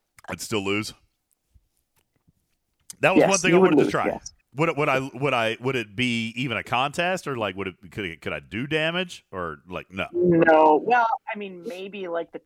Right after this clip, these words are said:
Speaker 2: tiniest amount.
Speaker 1: Really?
Speaker 2: I mean, 'cause if you got, if you could get past, no, not really.
Speaker 1: <laughs>
Speaker 2: I'm sorry,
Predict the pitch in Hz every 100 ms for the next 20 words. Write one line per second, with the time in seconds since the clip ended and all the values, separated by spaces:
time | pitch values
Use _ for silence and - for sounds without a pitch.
0 | - 151 175 170 151 151 143 127 117 151
1 | 196 165 151 392 415 415 156 294 139 131
2 | 135 - _ _ _ _ _ - 190 208
3 | 233 185 196 262 _ - - 175 190 220
4 | 262 165 175 202 - - 170 190 190 -
5 | _ _ _ _ _ _ _ _ _ _
6 | - 131 117 - _ _ 170 131 - 123
7 | 127 127 120 - _ _ _ _ _ 147
8 | 151 147 139 117 135 139